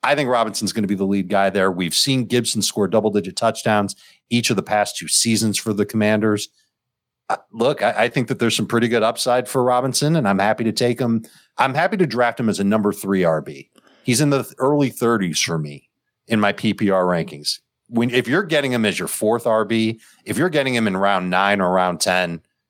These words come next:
you're, you're taking advantage of your league mates,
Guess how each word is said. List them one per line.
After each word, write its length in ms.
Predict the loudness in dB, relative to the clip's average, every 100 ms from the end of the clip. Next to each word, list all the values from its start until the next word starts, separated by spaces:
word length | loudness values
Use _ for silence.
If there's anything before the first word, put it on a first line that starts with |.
| _ _
you're, 400 | 0 2 0 -2 _ -4
you're 100 | -4
taking 360 | 0 -2 0 -2
advantage 440 | 2 2 2 -2
of 100 | -4
your 120 | -2
league 260 | -2 -2 -6
mates, 380 | -12 -8 -8